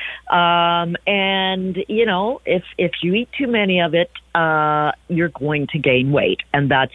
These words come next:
the general idea. However, it's not quite that simple, because people are always talking about the, uh,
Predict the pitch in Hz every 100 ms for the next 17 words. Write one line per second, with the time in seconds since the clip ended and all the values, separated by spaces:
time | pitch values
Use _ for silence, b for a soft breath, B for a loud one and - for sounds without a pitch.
0 | - 143 139 131 131 123 123 113 104 78
1 | - B B B - 254 277 294 254 185
2 | 156 165 - B B _ - 233 - 240
3 | 269 285 - - - - 202 196 - -
4 | 139 151 151 - _ - 156 143 - -
5 | - B B B - 214 - 233 208 202
6 | 202 202 190 - _ _ _ _ _ _
7 | - 320 339 302 254 220 220 - 208 196
8 | 196 180 160 160 - - - 139 - -
9 | _ - _ _ _ _ - 143